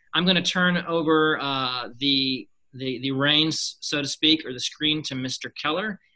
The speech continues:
And after Mister Keller introduces, uh, Elizabeth, she'll speak. And while she's speaking, uh, or toward the end of her talk, you are welcome at any time to send questions via chat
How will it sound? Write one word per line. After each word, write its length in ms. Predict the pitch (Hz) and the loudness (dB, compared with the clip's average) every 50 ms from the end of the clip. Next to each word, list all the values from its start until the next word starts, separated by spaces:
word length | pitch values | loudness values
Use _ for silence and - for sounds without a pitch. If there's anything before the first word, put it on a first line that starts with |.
| _ | _
And 100 | - 151 | -6 -2
after 240 | 147 156 147 - 156 | -2 -2 -2 -2 -4
Mister 260 | 151 160 160 - 160 | -2 -2 -4 -4 -6
Keller 340 | 156 - 165 160 156 147 135 - | -6 -2 0 2 2 2 0 -2
introduces, 1000 | 160 160 156 - 135 123 135 170 208 208 - - 143 139 139 143 139 - - _ _ _ _ _ _ _ _ _ - | -4 -6 -4 -4 -4 0 2 2 2 2 2 0 0 0 0 0 -2 -4 -4 _ _ _ _ _ _ _ _ _ -8
uh, 240 | 131 127 127 123 120 98 | -4 -2 -2 -2 -2 -2
Elizabeth, 540 | 131 139 147 147 139 135 117 135 135 135 - | 0 0 0 0 0 0 0 0 -2 0 0
she'll 220 | - - 175 170 | 0 0 0 0
speak. 560 | - - - - - 156 165 214 - - - _ _ _ _ _ _ _ _ _ _ _ - - - - | -2 -2 -4 -2 0 2 0 0 0 -8 -18 _ _ _ _ _ _ _ _ _ _ _ -14 -12 -6 -2
And 260 | 160 151 147 143 139 | 0 2 2 2 2
while 240 | 139 151 160 196 202 | 4 6 6 6 6
she's 320 | 196 - - 185 175 - | 6 4 4 2 2 0
speaking, 520 | - - 175 165 156 - 170 175 202 208 185 - | 0 4 4 4 4 2 0 0 0 -2 -4 -4
uh, 80 | 147 139 - - | -4 -4 -2 -2
or 320 | 156 147 151 147 147 135 - - _ _ - | 0 2 2 2 2 0 -2 -8 _ _ -10
toward 240 | - - 165 165 135 | -4 0 0 0 2
the 160 | 147 143 151 | 2 2 2
end 160 | 156 165 156 | 2 2 0
of 80 | 156 - | -2 -2
her 140 | - 143 135 | -2 -6 -6
talk, 420 | - - - 127 123 131 139 - - _ _ _ _ _ _ | -6 -6 -4 -2 -2 -2 -2 -4 -10 _ _ _ _ _ _
you 220 | - 147 156 180 180 | 0 4 6 6 8
are 120 | 160 151 | 6 6
welcome 380 | 143 156 160 170 170 - 151 147 | 4 4 4 4 2 0 -2 -2
at 100 | 139 135 | 0 0
any 180 | 143 151 156 | 2 2 0
time 440 | 151 - - 143 139 143 143 147 143 | 0 0 0 2 4 4 4 2 0
to 120 | - - 139 | -4 -4 -4
send 360 | 127 - - 143 139 139 - | -2 -2 -2 -2 -2 -4 -4
questions 580 | - - 170 170 165 - - - 151 147 131 | -4 -2 0 2 2 0 0 -2 -4 -4 -4
via 240 | 123 127 139 135 127 | -4 -2 -2 -2 -2
chat 500 | - - - - - 151 151 175 175 - | -2 -4 -2 0 2 2 2 0 -2 -4